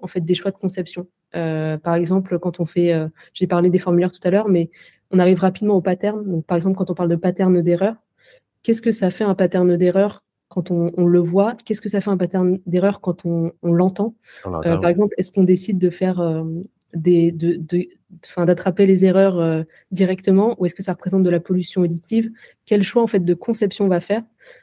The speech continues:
Speaker 1: Euh, et donc, ça peut être très, euh, alors je vais dire personnel, mais ça peut être très lié à, à, à ton contexte, en fait, de choi-, de faire ces choix de, de conception par rapport même, on parlait tout à l'heure, métier,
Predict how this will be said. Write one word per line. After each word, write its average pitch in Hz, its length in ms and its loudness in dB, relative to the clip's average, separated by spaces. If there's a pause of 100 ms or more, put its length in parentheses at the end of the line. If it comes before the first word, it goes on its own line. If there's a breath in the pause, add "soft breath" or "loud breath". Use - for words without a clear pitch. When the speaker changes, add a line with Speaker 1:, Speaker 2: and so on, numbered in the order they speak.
(160 soft breath)
Speaker 1:
Euh, 170 180 0
et 175 60 2
donc, 196 160 2
ça 190 140 0
peut - 80 -2
être 190 120 0
très, 208 360 -2
euh, 156 500 0 (300)
alors 160 140 -6
je 156 40 -6
vais 170 100 -2
dire 160 300 -4
personnel, 180 400 2
mais 165 80 2
ça 170 160 -2
peut 185 100 -2
être 185 120 -2
très - 180 -2
lié 208 160 4
à, 196 140 4
à, - 340 -4 (280)
à 175 120 -4
ton 185 140 -2
contexte, 196 480 -2
en 190 60 -2
fait, 190 360 -6
de 175 120 0
choi-, 180 220 -2
de 170 80 0
faire 190 200 0
ces 196 120 0
choix 196 200 0
de, 170 180 4
de 160 100 -2
conception 180 480 -4
par 190 120 0
rapport 175 180 -2
même, 180 180 2
on 170 80 -2
parlait 170 240 -2
tout - 140 -16
à 185 60 0
l'heure, 175 160 2
métier, 185 440 2